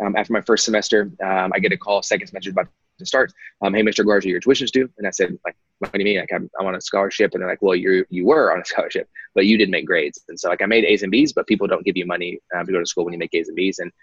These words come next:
I'm sure somebody told me that, but I like to pretend that nobody told me that. Uh, and so thankfully, uh, my, I was kind of taken care of after that point. But really for me, I, I say it's moment number one. It's probably moment number five hundred in my life, right? But I, I say number one for this story,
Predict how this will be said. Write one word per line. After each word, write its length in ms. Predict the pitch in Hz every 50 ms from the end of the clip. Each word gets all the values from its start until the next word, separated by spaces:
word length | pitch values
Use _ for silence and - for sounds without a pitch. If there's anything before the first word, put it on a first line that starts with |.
| _ 110
I'm 100 | 117 107
sure 180 | - 120 110 - _ _ _ _ _ _ _ _
somebody 180 | - 113 104 101
told 200 | - 113 104 101
me 80 | 101
that, 160 | 98 98 92 -
but 100 | - 85
I 40 | 80
like 140 | 85 82 -
to 60 | 101
pretend 360 | - 90 87 - 87 85 85 82
that 80 | - -
nobody 200 | 87 82 85 85
told 160 | - 87 85
me 60 | 85
that. 260 | 87 - - _ 95 92
Uh, 200 | 90 90 90 87 _ - - - - - - _
and 120 | - 110 98
so 440 | - 117 104 98 95 95 95 95 _ _ _ _ _ -
thankfully, 440 | 156 156 135 - 117 117 127 131 _ _ 104
uh, 200 | 98 95 95 85
my, 400 | 90 95 92 92 90 90 90 90 80
I 80 | 90 92
was 200 | 90 85 - - - 101 82 -
kind 100 | - 104
of 60 | 95 92
taken 240 | 98 90 - 98
care 240 | 92 - 98 95 92
of 160 | 92 92 90
after 240 | - 71 82 - 98
that 180 | 90 85 - -
point. 200 | - 98 90 82
But 100 | 82 95
really 240 | 110 131 156 170 151
for 140 | - 110 98
me, 120 | 98 92
I, 80 | 92 92
I 140 | - 95 92
say 160 | - - 107
it's 140 | 95 - -
moment 200 | 98 92 92 87
number 180 | 92 80 87
one. 240 | 87 87 87 87 87
It's 100 | 80 -
probably 180 | - 90 90 87
moment 240 | 87 85 85 82
number 240 | - 85 82 85 85 _
five 160 | - 85 85 85
hundred 200 | - 90 87 85
in 60 | 87 87
my 80 | 85
life, 180 | 85 85 87 85 -
right? 100 | 92 85
But 120 | - 85 82
I, 40 | 82
I 180 | _ - 87 -
say 160 | - 90 87
number 200 | 87 87 87 87
one 220 | 90 87 90 87
for 180 | _ - 87 87
this 160 | 87 85 -
story, 360 | - - 87 87 87 90 -